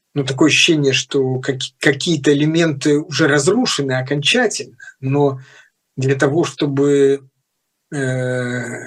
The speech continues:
там, ну, как бы вообще ткань человеческая, она же сколько, ну, были войны, там, уничтожали, там, потом всё равно восстанавливались, ну, там,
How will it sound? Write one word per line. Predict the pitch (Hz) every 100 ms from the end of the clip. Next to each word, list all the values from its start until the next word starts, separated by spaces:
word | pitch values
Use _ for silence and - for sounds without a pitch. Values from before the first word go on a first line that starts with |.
| - - - _ _ -
там, | 123 - - _ _ _ _ _ _ _ _ _ _ _ _ 160
ну, | 147
как | 156 139
бы | 139 147
вообще | 156 - 156
ткань | - 208 151
человеческая, | - 165 175 180 - - 151
она | 160 151
же | 131
сколько, | 131 - 170 139
ну, | 139 165
были | 139 214 165
войны, | 131 143 185 156 127
там, | 131 123
уничтожали, | 143 147 - 147 131 143 180 165 139
там, | 131 127 120 117 110 _ -
потом | 151 202
всё | - -
равно | 156 208 165
восстанавливались, | 135 131 143 139 180 185 147 131 123 120 -
ну, | 214
там, | 208 143 131